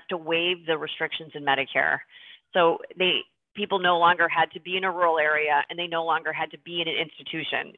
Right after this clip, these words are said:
You could receive telemedicine anywhere from a provider, and they actually changed the rules around a provider address. So the provider could be at home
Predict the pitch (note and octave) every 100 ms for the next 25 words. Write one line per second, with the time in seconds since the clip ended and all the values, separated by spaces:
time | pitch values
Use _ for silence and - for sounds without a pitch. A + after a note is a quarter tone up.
0 | - E3 F#3+ D3+ E3 - E3+ - D3+ D#3
1 | D3+ D3+ D3 D3 C#3+ - F3 F3+ D3+ C#3
2 | C3+ D3 - - E3 D3+ D#3 D#3 - -
3 | - - E3+ E3+ D#3+ E3 E3+ E3 D#3+ -
4 | D#3+ D#3 - E3 E3 - F#3+ F3 F#3 E3+
5 | - E3 D#3 E3 E3 - D#3+ D#3 D3+ D3
6 | D3+ - - F3+ D#3+ D#3+ D#3 - C#3 D#3
7 | G3 A3+ - - _ - F3 E3 F3 F#3
8 | G3 F#3 D3+ F3+ D3 C#3 E3+ F3 C#3 C#3